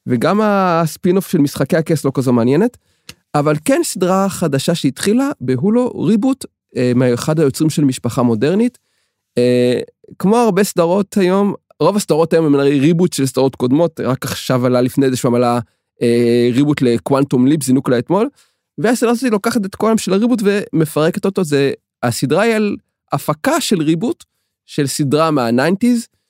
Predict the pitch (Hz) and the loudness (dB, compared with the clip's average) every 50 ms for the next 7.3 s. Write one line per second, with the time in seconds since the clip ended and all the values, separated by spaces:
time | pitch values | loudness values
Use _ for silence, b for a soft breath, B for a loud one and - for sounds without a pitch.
0 | _ _ _ _ _ _ 120 113 113 117 120 135 131 - - 190 170 - - 180 | _ _ _ _ _ _ 0 0 2 2 2 0 0 0 0 -2 -2 0 -2 -4
1 | - - - 139 - - 131 117 135 143 143 156 175 175 147 120 110 - 113 - | -4 -2 -4 -6 -4 -2 -2 0 2 2 2 2 2 2 0 0 -2 -4 -6 -8
2 | - 113 131 131 135 139 127 - - - 117 117 110 - 139 127 131 120 - - | -4 -2 0 0 2 0 0 -2 -4 -4 -2 -2 -2 -2 -2 0 0 0 0 0
3 | 135 110 98 - - 170 175 - - 160 175 214 320 285 - _ _ _ _ _ | 0 0 0 -2 -2 -2 -2 0 0 0 0 -2 -2 -4 -10 _ _ _ _ _
4 | - 156 160 180 196 170 156 - - 170 170 196 - - 247 254 - 190 147 165 | -2 0 0 2 0 0 0 -2 -2 -2 -2 -2 0 0 -2 0 0 0 0 2
5 | 196 220 233 220 190 196 214 208 - - _ _ _ _ _ _ _ _ _ _ | 0 0 0 0 -2 -2 -2 -2 -4 -8 _ _ _ _ _ _ _ _ _ _
6 | - 180 - - 240 233 214 202 196 208 196 208 208 - _ _ _ _ _ _ | -4 -4 -2 0 2 2 2 2 2 0 0 -2 -4 -6 _ _ _ _ _ _
7 | _ _ - 175 170 170 | _ _ 0 0 0 0